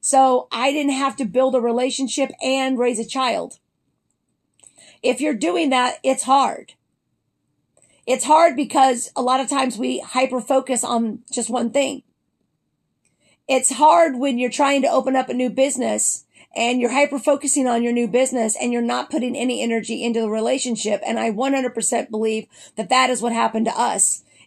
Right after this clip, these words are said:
is this new company that he was trying to build, you know, although he cannot be alone, he can't be alone.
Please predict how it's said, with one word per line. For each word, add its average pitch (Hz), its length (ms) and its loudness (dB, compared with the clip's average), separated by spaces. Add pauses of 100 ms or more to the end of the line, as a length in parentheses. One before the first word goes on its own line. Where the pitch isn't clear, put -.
is 247 280 4
this 233 180 -2
new 247 140 -2
company 285 460 0
that 226 140 0
he 247 80 0
was 226 160 -2
trying 240 260 0
to 214 80 -2
build, 254 500 2 (380)
you 247 140 -2
know, 226 380 0 (760)
although 294 260 4
he 311 140 4
cannot 370 380 2
be 339 100 2
alone, 240 720 2 (140)
he 233 140 -6
can't 330 260 2
be 359 80 0
alone. 233 680 0